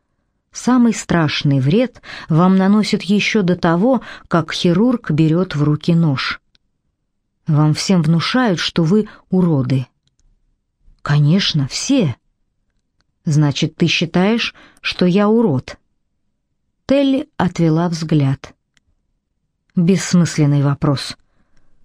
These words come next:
Тут дело не в отдельных людях». «В отдельных, Телли. Именно в отдельных. Я в том смысле, что на самом деле никто не может быть, ну,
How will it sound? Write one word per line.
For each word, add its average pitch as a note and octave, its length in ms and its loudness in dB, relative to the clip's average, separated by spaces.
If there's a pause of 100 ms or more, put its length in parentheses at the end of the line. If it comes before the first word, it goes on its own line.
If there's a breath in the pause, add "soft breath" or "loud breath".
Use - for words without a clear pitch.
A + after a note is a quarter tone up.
(180)
Тут - 280 -2
дело G3+ 340 2
не G#3 180 4
в A3 40 2
отдельных E3+ 560 0
людях». D3+ 480 -2 (1000)
«В D#3 140 0
отдельных, D3+ 680 0
Телли. D3 420 0 (720)
Именно A3+ 540 4
в G3 60 -2
отдельных. E3+ 760 -2 (1040 soft breath)
Я G3+ 380 2
в - 80 -6
том G#3 160 4
смысле, A3+ 420 2
что - 240 0
на G#3 160 4
самом A#3+ 380 2
деле F#3+ 240 2
никто G#3+ 340 2
не A#3 140 4
может G#3 320 2
быть, G#3+ 360 0
ну, G3 380 4